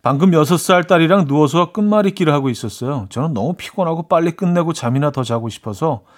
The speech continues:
딸이 '우유' 하길래 얼른 '유제품' 이랬어요. 그랬더니 우리 딸이 '품? 품? 아, 엄마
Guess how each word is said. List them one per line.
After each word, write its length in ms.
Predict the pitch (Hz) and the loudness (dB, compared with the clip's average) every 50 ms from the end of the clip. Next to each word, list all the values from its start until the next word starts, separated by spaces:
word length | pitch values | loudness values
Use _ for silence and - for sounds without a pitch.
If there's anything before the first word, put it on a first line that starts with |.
| - - - - _ _ | -20 -20 -20 -20 _ _
딸이 300 | - 160 160 170 175 - - | -2 0 0 0 0 0 0
'우유' 460 | 147 156 160 180 190 196 196 - - _ _ _ _ - | 2 4 4 4 4 4 2 -2 -8 _ _ _ _ -14
하길래 300 | - 143 135 135 147 165 | -10 -8 -6 -2 0 0
얼른 320 | 139 120 131 143 156 151 - _ _ _ _ _ - | 0 0 0 0 -2 -2 -4 _ _ _ _ _ -4
'유제품' 600 | 156 139 160 175 165 - - 180 175 170 175 185 - - | -2 0 2 0 0 0 -2 -2 0 0 -2 -4 -6 -6
이랬어요. 460 | 117 120 113 101 - - 104 92 90 | -4 -4 -4 -4 -6 -8 -8 -8 -8
그랬더니 360 | - 110 117 117 143 143 151 | -8 -8 -6 -4 -4 -4 -2
우리 220 | - 156 135 139 - | -2 -4 -4 -4 -4
딸이 360 | 147 135 139 156 139 - _ _ _ _ _ _ _ _ _ _ _ | -2 -2 -2 -2 -4 -6 _ _ _ _ _ _ _ _ _ _ _
'품? 320 | - - 170 180 240 - - - - - - - - _ _ | -4 0 2 2 2 2 -2 -8 -18 -18 -18 -18 -20 _ _
품? 400 | - - - 196 220 294 277 - - _ _ _ _ _ | -10 -2 2 4 4 4 2 -2 -10 _ _ _ _ _
아, 800 | - 131 143 143 143 143 143 143 143 143 143 143 139 139 143 - - - | -8 -6 -4 -4 -4 -4 -4 -4 -4 -6 -6 -6 -6 -8 -10 -10 -8 -4
엄마 560 | 127 135 147 160 170 185 190 196 190 185 180 | -2 -2 0 2 4 6 6 6 4 2 -2